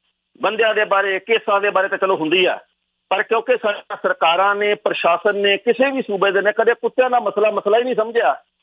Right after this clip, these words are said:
ਕਿਉਂਕਿ ਨੇਤਾ ਦਾ ਕੋਈ ਥੋੜ੍ਹੀ ਨੁਕਸਾਨ ਹੁੰਦਾ। ਉਹ ਤਾਂ ਕਾਰ 'ਚ ਜਾਂਦੇ ਆ, ਮਾਰੇ ਜਾਂਦੇ ਆ, ਖੇਤਾਂ ਨੂੰ ਜਾਣ ਵਾਲੇ ਤੁਰ ਕੇ, ਮਾਰੇ ਜਾਂਦੇ ਆ ਸਾਈਕਲ ਵਾਲੇ, ਮਾਰੇ ਜਾਂਦੇ ਆ ਬੱਚੇ ਖੇਡਦੇ, ਮਾਰੇ ਜਾਂਦੇ ਆ ਮੋਟਰਸਾਈਕਲ ਵਾਲੇ, ਉਹਨਾਂ ਨੂੰ ਖਾ ਜਾਂਦੇ ਆ।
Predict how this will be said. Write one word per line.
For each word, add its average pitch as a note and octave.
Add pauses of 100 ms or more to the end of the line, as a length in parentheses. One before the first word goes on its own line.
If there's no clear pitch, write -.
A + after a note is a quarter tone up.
(160)
ਕਿਉਂਕਿ G#3+
ਨੇਤਾ F3+
ਦਾ A3
ਕੋਈ G#3
ਥੋੜ੍ਹੀ A3+
ਨੁਕਸਾਨ G3
ਹੁੰਦਾ। E3
ਉਹ E3+
ਤਾਂ G3+
ਕਾਰ F3+
'ਚ G#3+
ਜਾਂਦੇ A3+
ਆ, G3 (480)
ਮਾਰੇ F#3
ਜਾਂਦੇ A3
ਆ, -
ਖੇਤਾਂ G#3+
ਨੂੰ G#3+
ਜਾਣ G3+
ਵਾਲੇ G3+
ਤੁਰ G#3
ਕੇ, G3 (380)
ਮਾਰੇ F#3
ਜਾਂਦੇ G#3
ਆ G#3+
ਸਾਈਕਲ F#3+
ਵਾਲੇ, G3 (340)
ਮਾਰੇ F#3
ਜਾਂਦੇ G#3+
ਆ -
ਬੱਚੇ G3+
ਖੇਡਦੇ, A3 (280)
ਮਾਰੇ G3
ਜਾਂਦੇ G#3+
ਆ A3
ਮੋਟਰਸਾਈਕਲ G#3+
ਵਾਲੇ, G3 (220)
ਉਹਨਾਂ C4+
ਨੂੰ B3+
ਖਾ D3
ਜਾਂਦੇ D#3
ਆ। E3+